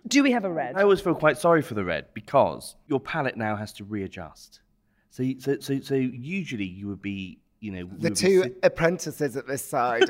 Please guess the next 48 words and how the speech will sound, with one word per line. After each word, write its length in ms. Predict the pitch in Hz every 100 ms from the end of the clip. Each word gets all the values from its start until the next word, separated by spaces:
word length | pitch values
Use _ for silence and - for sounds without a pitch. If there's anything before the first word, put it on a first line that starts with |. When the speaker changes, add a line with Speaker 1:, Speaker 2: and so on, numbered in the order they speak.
| 127
Speaker 3:
are 80 | 147
reaching 460 | 160 170 185 180
for 140 | 175 165
our 160 | 151 156
water. 580 | 160 175 - 160 135 - - -
<laughs> 60 | - - -
Speaker 2:
Yeah. 140 | 131 226
Speaker 1:
I 100 | 320
mean, 140 | 302
I'm 100 | 302
gonna 140 | 311 311
taste 320 | - 330 302
the 80 | 269
water 260 | 294 262
like 160 | 226 220
I 80 | 262
taste 220 | 214 -
the 60 | 285
wine. 220 | 208 196
Speaker 3:
Almost 100 | 254
as 140 | 320
if 160 | 349 339
you 100 | 294
gave 260 | 214 196
us 120 | 190 190
an 80 |
instruction. 800 | 185 185 - 208 131 135 170 127 -
Speaker 2:
<laughs> 140 | - -
Speaker 3:
Our 160 | 202
palate 360 | 202 202 208 190
needs 220 | 185 185
to 80 | 180
readjust. 400 | 180 170 165 165
Quick, 220 | - 269 -
reach 280 | 185 220 220
for 80 | 190
the 80 | 185
water. 320 | 170 170 131
Speaker 2:
Well, 120 | 147
you 140 | 147 170
would 160 | 185
have 80 | 165
had 500 | 143 143 110 87 85
a 960 | _ _ _ _ _ _ _ _ _
few 140 | - 147
canapes 560 | 120 110 107 101 90
with 100 | 90
the, 100 | 87